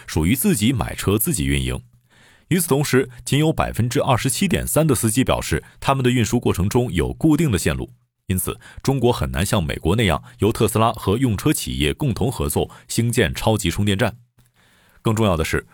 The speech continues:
我国卡车司机的收入相对美国低得多。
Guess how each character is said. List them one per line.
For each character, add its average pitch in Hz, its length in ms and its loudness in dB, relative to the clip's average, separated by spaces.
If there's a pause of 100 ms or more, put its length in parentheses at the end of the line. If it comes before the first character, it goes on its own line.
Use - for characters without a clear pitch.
我 95 160 4
国 92 160 2
卡 - 160 0
车 107 160 0
司 110 140 -2
机 107 100 -2
的 98 80 0
收 117 160 0
入 127 220 2
相 120 220 0
对 107 160 2
美 62 180 -4
国 76 240 0
低 113 160 2
得 90 80 -2
多。 113 240 2